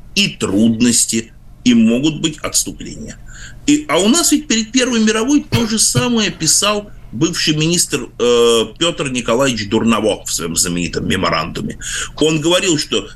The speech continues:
неудачи с таким врагом, как Германия, нельзя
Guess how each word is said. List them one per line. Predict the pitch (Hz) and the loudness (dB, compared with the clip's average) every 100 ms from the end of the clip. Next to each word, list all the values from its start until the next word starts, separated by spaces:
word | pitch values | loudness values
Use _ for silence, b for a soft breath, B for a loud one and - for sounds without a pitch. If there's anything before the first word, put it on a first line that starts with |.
| - | -2
неудачи | 117 131 139 131 113 165 170 - 120 | 4 6 6 2 0 0 0 -2 -2
с | - | -2
таким | 117 110 131 120 | -4 -4 -2 0
врагом, | 107 107 98 139 143 | 2 0 0 0 0
как | - 110 98 | 0 -4 -4
Германия, | 104 139 98 101 123 185 180 120 | -4 -2 0 2 2 0 -2 -2
нельзя | 98 98 95 92 - 104 104 | -2 -4 -2 0 0 0 -2